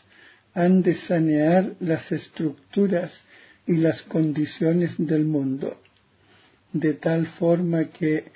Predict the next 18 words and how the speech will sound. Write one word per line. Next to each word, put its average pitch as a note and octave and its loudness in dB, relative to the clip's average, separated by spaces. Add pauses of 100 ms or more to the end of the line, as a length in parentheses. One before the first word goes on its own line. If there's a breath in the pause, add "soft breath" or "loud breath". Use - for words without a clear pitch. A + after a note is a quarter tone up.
(340 soft breath)
si F3 0
algunas E3 2
de D3 -2
sus - -6
costumbres F3 -4 (540 soft breath)
incitan E3+ -2
al D3+ -2
pecado, F3 0 (800 soft breath)
todas F3 2
ellas F3 2 (400)
sean D#3 0
conformes E3 0 (580 loud breath)
con D3+ 2
las C#3+ -2
normas D#3+ -2
de D3 0
la C#3 -4
justicia - -6